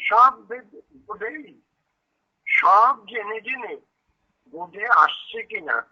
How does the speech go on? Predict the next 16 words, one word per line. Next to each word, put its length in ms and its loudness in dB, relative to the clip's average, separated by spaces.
তবেই 640 -10
সব 160 -2
ঠিক। 440 -20
সৃষ্টিও 800 -12
কিন্তু 640 -16
ইউনিভার্সের 840 -6
এক, 340 2
সে 380 -12
একটি 800 -10
সৃষ্টি 380 -18
করেছে। 540 -12
সৃষ্টি 500 -18
রূপে 340 -8
ইউনিভার্সের 880 -4
এখন 500 0
যত 420 -2